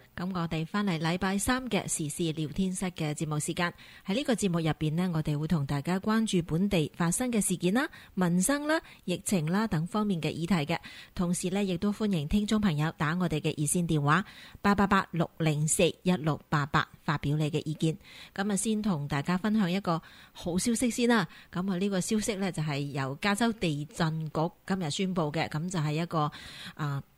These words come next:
補助金嘅計劃吓，咁啊，簡稱E B B，咁就係一個擴大地震支架同羅山，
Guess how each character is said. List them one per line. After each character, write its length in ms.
補 240
助 220
金 200
嘅 80
計 220
劃 200
吓， 200
咁 180
啊， 80
簡 220
稱 260
E 180
B 200
B， 260
咁 200
就 100
係 160
一 60
個 100
擴 240
大 220
地 260
震 260
支 200
架 200
同 200
羅 280
山， 360